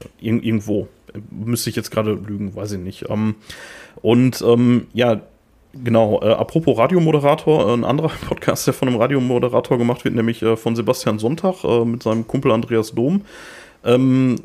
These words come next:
ja, Sebastian Sonntag macht viel so für den W D R fünf. So, da macht er Features häufiger. Auf jeden Fall, die machen zusammen, äh, Discovery Panel.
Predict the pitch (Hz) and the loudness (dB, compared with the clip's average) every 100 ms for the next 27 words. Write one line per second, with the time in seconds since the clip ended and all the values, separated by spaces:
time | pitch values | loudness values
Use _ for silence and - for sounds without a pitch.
0 | - _ _ - 110 110 110 123 117 110 | -12 _ _ -8 -2 0 0 0 0 0
1 | 120 110 113 - 117 113 104 110 107 107 | 0 -2 -4 -6 -6 -4 -4 -4 -4 -2
2 | 107 101 - - 95 - _ _ - 92 | -2 -4 -6 -10 -12 -12 _ _ -8 -8
3 | 95 - 101 82 - - - 98 98 104 | -8 -8 -8 -8 -10 -12 -8 -6 -4 -4
4 | 104 107 110 110 113 - 120 113 120 135 | -4 -2 0 0 -2 0 0 0 0 0
5 | 156 - 123 127 135 120 113 - - 160 | 0 -2 0 2 2 2 0 -4 -4 0
6 | 160 - 151 156 | 0 0 0 2